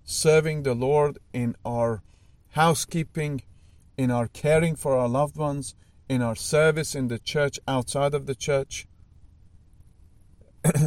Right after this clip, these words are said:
And, and the threats against these things when we are seeking to bear witness of the Lord Jesus Christ in those capacities, threats against us in our, in our Christian life,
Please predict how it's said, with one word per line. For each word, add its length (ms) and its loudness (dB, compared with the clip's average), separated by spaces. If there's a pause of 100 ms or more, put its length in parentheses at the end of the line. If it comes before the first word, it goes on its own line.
(1040)
And, 280 2
and 180 2
the 120 4
threats 680 2
against 540 -2
these 280 -4
things 400 -2
when 360 0
we 240 -6
are 220 0
seeking 520 -6
to 120 -8
bear 260 4
witness 440 0
of 180 2
the 100 2
Lord 240 2
Jesus 340 -6
Christ 340 0
in 140 -2
those 220 2
capacities, 920 0 (420)
threats 540 2
against 540 -4
us 260 -6 (340)
in 200 0
our, 260 2 (400)
in 160 0
our 320 0 (160)
Christian 640 -4
life, 560 -4